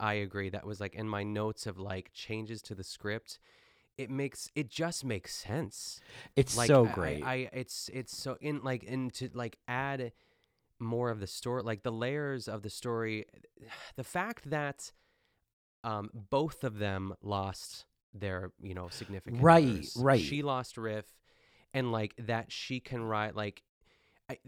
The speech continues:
Speaker 1: it's, it's not about, like, rival gangs anymore. It is about, like, seeing another woman being attacked and, and being, not being able to help at all. Uh,
Speaker 2: Yeah.
Speaker 1: just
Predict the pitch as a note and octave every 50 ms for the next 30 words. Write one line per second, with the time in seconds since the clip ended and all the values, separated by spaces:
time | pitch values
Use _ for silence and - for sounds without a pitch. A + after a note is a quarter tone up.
0 | C3+ - - D3 - - - C#3+ A#2+ - - D3 C3+ B2+ B2+ B2+ B2 G#2+ A2+ G#2
1 | G#2 G#2 A2 - G#2+ G2+ G2 G2 F#2+ - - - G2+ G2 G2+ G2 G2 F#2 G2+ G2+
2 | F#2 - G2+ G2 G#2+ G2 F#2+ - - F#2+ G2 G2 G2 G2 F#2 F2+ F2 F#2+ - -
3 | G2+ G2+ F#2 G2+ G2+ F2+ F2+ F#2+ F#2 F#2 F#2+ G2 F#2 F#2+ F#2 F#2 - - - -
4 | - A2 G#2 G2+ G2 G2+ G2 F#2+ F#2+ F2+ F#2+ F#2+ G2 F#2+ F#2+ F#2+ F#2+ F#2+ F#2+ F#2+
5 | F#2+ F#2+ F#2+ F#2+ F#2 F2 F#2 F#2+ G2+ G2 F#2 F#2 - - G2 F#2+ F#2+ F#2+ - -
6 | - - G2 F#2 F#2+ F#2+ F#2+ - G2 F#2+ F#2+ F#2 F#2 F#2 F#2 F#2 F#2 F2+ - -
7 | - - - _ _ _ - A#2+ A#2+ A#2+ B2 - - B2+ A#2+ G#2+ G2+ G2 - G2
8 | G2 F#2+ - F2+ F#2 F#2 - - - - F#2 F2 F#2 G2 G#2 - - _ _ _
9 | _ _ - C3 C3 B2 C3 C#3+ C3+ A2 F#2 G2+ - - - - - - -